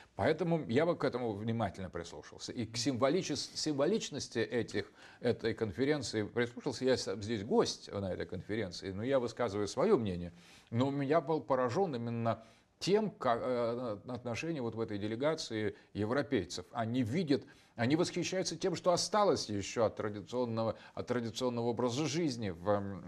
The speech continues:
от отношениях, человеческих отношениях в Молдове. И они, э, с большим, э, с большим интересом и надеждой смотрят на восток, смотрят туда, где еще с-, глобализация не дошла до своих, э, своих, эм,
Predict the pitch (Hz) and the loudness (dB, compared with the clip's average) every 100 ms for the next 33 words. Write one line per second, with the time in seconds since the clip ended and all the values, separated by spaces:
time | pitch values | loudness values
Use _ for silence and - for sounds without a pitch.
0 | 113 113 127 131 135 160 147 131 123 151 | 0 0 0 -2 -2 -2 -2 -2 -2 2
1 | 156 131 - 110 110 - 110 101 104 92 | 2 2 -2 -2 -2 -2 -4 -4 -6 -6
2 | - 110 98 98 87 85 - - 117 123 | -6 -2 0 0 -2 -4 -12 -8 -2 0
3 | 123 139 196 180 127 117 104 123 123 - | 0 0 0 0 0 -2 -2 -2 -2 -4
4 | 151 131 123 110 - - - 117 104 98 | -4 -4 -4 -6 -10 -16 -4 -2 0 0
5 | 123 123 190 180 139 135 143 180 151 147 | 0 0 -4 -2 -2 -2 -2 -2 -2 -6
6 | 143 135 131 120 214 170 120 - - 170 | -4 -2 -2 2 2 2 -2 0 -2 -2
7 | 156 143 139 139 - 185 - - 139 147 | -2 -2 0 -2 0 -2 -2 -6 -2 -2
8 | 143 - 147 165 190 127 143 127 - - | -4 -4 -2 2 0 2 0 0 0 0
9 | - - - 131 131 123 127 139 - - | -2 -16 -4 2 4 4 2 2 0 -2
10 | 117 117 156 131 135 147 139 117 - 120 | 0 4 6 6 2 0 0 0 2 2
11 | 123 - - - 113 107 107 104 95 - | 2 -4 -18 -2 2 4 4 2 0 -2
12 | 117 117 113 - 117 110 104 104 104 | 0 0 -2 -4 -2 -2 -2 -6 -6